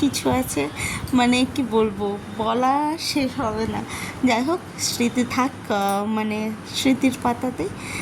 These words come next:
এইদিকে হাওড়া ব্রিজ, ভেবেছিলাম দিদিকে একবার বলবো যে চলে আয়, কিন্তু বাসে ওঠার পর যা ভিড় আর যা জ্যাম, আমি আর দিদিকে ডাকার সাহস পাইনি, "বেলে পড়লে তুই দেখা করতে আয়" বলে। যাই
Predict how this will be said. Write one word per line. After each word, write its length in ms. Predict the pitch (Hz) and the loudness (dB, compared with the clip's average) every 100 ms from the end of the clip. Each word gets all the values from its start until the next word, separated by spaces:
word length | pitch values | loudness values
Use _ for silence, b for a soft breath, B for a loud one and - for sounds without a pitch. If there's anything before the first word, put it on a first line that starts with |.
| B - | B 0
এইদিকে 460 | 233 220 233 320 453 - - | 2 2 0 0 -2 -6 0
হাওড়া 320 | 240 226 226 | 2 4 2
ব্রিজ, 460 | 220 - 202 196 - - B B - | 0 -2 -4 -4 -6 -6 B B 2
ভেবেছিলাম 600 | 277 269 269 302 311 302 | 4 4 0 0 4 4
দিদিকে 380 | 254 240 240 | 4 2 2
একবার 300 | 269 262 247 269 220 | 2 2 2 -2 -2
বলবো 340 | 226 226 247 | -2 0 0
যে 140 | 277 302 | 2 0
চলে 260 | - 240 202 | 2 2 2
আয়, 80 | 202 B B B | 0 B B B
কিন্তু 320 | - 277 277 294 254 | 4 6 6 4 4
বাসে 340 | 208 185 220 262 | 4 2 0 2
ওঠার 400 | 269 - 277 269 277 | 2 2 0 0 0
পর 180 | 262 240 233 - | 0 0 -4 0
যা 200 | 226 220 208 - | 2 2 0 -10
ভিড় 400 | - 240 240 233 - | -4 0 2 0 0
আর 100 | 202 196 | -2 0
যা 180 | - 240 208 | 0 0 0
জ্যাম, 360 | 185 214 233 220 214 B B B | 0 2 2 0 -4 B B B
আমি 340 | - 208 220 233 | 0 2 2 2
আর 120 | 320 339 | 0 0
দিদিকে 440 | 226 214 214 269 | 0 0 0 0
ডাকার 360 | 294 233 185 214 | 2 0 0 -2
সাহস 360 | 240 - 185 233 - | -2 0 0 0 -2
পাইনি, 280 | 226 233 269 | 0 4 6
"বেলে 320 | 240 208 214 208 | 6 4 2 0
পড়লে 220 | 220 233 - | 2 2 2
তুই 120 | 294 | 0
দেখা 340 | 233 175 - 185 | 2 0 -2 -4
করতে 320 | 180 180 - | -6 -6 -6
আয়" 160 | 202 208 | -6 -6
বলে। 180 | - 214 - B B B B - | -6 -6 -8 B B B B 0
যাই 200 | 247 233 | 2 2